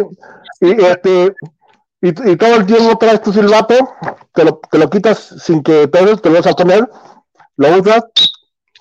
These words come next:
y también te, este, nos dieron un silbato electrónico. Por si no quieres si-, utilizar silbato de este,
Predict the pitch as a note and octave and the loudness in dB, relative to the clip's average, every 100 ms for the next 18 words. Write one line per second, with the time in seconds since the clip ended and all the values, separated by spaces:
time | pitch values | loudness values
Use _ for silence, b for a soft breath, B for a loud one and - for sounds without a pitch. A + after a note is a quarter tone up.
0 | _ _ _ _ - G#3 A#3+ G#3 G#3 G3+ | _ _ _ _ -4 0 0 2 2 0
1 | G3 G#3 E3+ D3+ - E3 D#3 F#3+ G3+ G#3+ | 0 0 0 0 0 -2 0 0 2 2
2 | G3+ G3 F#3 F#3+ - D#3+ E3+ F3+ F3 E3+ | 0 0 0 0 -2 0 0 0 0 0
3 | G#3 G3+ - - - _ _ _ b b | 0 0 -4 -10 -16 _ _ _ b b
4 | b b b b _ _ C3+ C3 D3+ F3 | b b b b _ _ -2 0 0 0
5 | G3+ G3 F#3+ F#3 E3 D3 D#3 C#3 F#3 A3 | 0 0 0 0 -2 0 0 0 0 0
6 | F#3+ F#3+ G3+ G3+ G3 F#3+ G3+ | 0 0 2 2 0 0 0